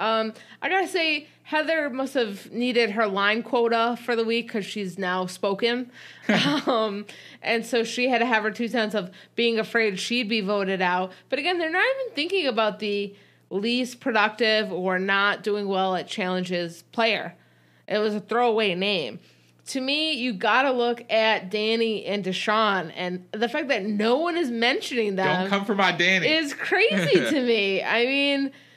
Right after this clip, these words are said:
Speaker 1: Shan too. I mean, I just think that they're, because they're so flip on a dime with these castaways' names that they're mentioning,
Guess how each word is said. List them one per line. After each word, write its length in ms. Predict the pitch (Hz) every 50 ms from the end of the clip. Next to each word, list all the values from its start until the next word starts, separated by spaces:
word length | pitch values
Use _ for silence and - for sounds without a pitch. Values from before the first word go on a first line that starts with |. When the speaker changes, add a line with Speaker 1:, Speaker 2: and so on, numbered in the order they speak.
| _ _ _ _ _ _ _ _ _ _ - 254
Speaker 1:
Shan 560 | - - - - 320 320 370 403 415 415 403
too. 420 | - - 392 440 494 523 427 254 185
I 160 | 165 208 240
mean, 240 | 247 262 269 262 262
I 80 | 254 247
just 240 | 233 311 - -
think 220 | - 349 330 277 294
that 200 | 294 285 220 220
they're, 560 | 285 277 277 269 269 269 262 262 262 262 - - - _ _ _ _ _ _ _ _ _ _ _ _ _ _ _ - 208 214
because 360 | 285 294 226 - 330 320 302
they're 140 | 320 339 330
so 200 | - - 302 294
flip 360 | - - - 233 240 240 233
on 120 | 277 262 254
a 80 | 240
dime 540 | 208 180 226 214 202 208 214 233 254 269 254
with 200 | 254 254 185 170
these 280 | 202 208 208 202 185 190
castaways' 540 | - 220 190 202 196 - 262 254 247 226
names 340 | 180 214 214 214 220 240 233
that 140 | 254 233 190
they're 120 | 220 202
mentioning, 600 | 190 185 185 190 202 - 269 262 277 302 311 320